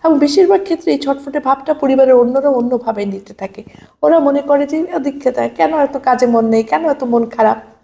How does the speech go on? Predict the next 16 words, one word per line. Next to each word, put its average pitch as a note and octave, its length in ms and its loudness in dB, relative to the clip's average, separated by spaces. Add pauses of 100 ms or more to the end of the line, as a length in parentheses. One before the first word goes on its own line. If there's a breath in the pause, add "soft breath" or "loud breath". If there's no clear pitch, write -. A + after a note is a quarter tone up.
(320 soft breath)
কিন্তু, D#4+ 320 -2 (840)
উম, G#3+ 280 -2
সেই - 240 0
মানুষটার C4 560 2
ভিতরে D#4 300 -2
যে C#4 120 -8
কি A#3+ 180 -8
কষ্টটা - 460 -6
হচ্ছে, A#3 340 -2 (260 loud breath)
সেটা - 240 -2
কিন্তু B3+ 240 -2
আমরা G#3+ 180 2
বোঝার G3 280 -2
চেষ্টা F#2+ 340 -8
করি F#2 260 -4
না। - 160 -14